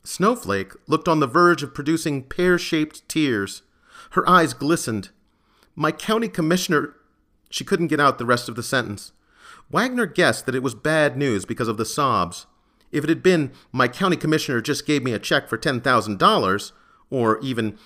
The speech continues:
"My county commissioner decided not to run for a second term," the reaction would not have been laced with so much heartbreak.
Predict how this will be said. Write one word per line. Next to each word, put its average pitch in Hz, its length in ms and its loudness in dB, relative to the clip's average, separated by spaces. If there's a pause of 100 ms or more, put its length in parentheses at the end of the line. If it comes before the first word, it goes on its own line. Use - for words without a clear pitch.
(140)
"My 127 160 2
county 156 300 0
commissioner 147 360 0
decided 123 460 -2
not 143 220 2
to 127 80 -8
run 143 220 2
for 131 140 -2
a 113 40 0
second 123 420 -4
term," 123 460 2 (500)
the 185 80 -2
reaction 214 480 2
would 156 100 0
not 165 120 2
have 143 80 -2
been 151 140 0
laced 147 360 -2
with 123 100 -8
so 160 160 -2
much 139 220 -2
heartbreak. 107 640 0